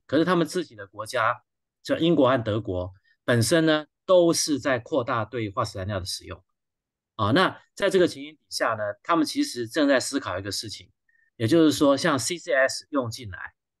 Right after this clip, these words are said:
那环保团体对这个事情有很大的意见。啊，那这时候呢，欧盟他们就让步说，哎，那C C S它可能在有限度对于那种极端难控制排放的化石燃料使用，或者是重工业的使用，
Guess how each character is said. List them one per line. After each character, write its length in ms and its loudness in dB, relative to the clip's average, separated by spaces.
那 240 -2
环 160 2
保 120 6
团 220 0
体 140 0
对 180 0
这 100 -2
个 60 2
事 160 -6
情 140 -6
有 120 -4
很 140 -6
大 160 -2
的 80 -6
意 120 -6
见。 280 -12
啊， 160 -2
那 380 2
这 120 0
时 140 2
候 140 6
呢， 160 -6
欧 180 0
盟 160 -2
他 160 -10
们 160 -4
就 160 -4
让 240 0
步 160 -6
说， 240 -6
哎， 160 0
那 220 0
C 160 -4
C 140 0
S 180 -2
它 80 -18
可 120 -20
能 120 -18
在 180 -2
有 200 -14
限 300 -2
度 260 -4
对 160 4
于 60 2
那 180 4
种 240 0
极 260 -2
端 420 2
难 440 -2
控 320 -2
制 180 -6
排 300 -6
放 240 -2
的 100 -2
化 200 0
石 100 -6
燃 140 -4
料 120 -2
使 280 -10
用， 260 -4
或 100 -2
者 60 -4
是 80 -4
重 200 0
工 160 2
业 80 2
的 80 0
使 200 -6
用， 200 -4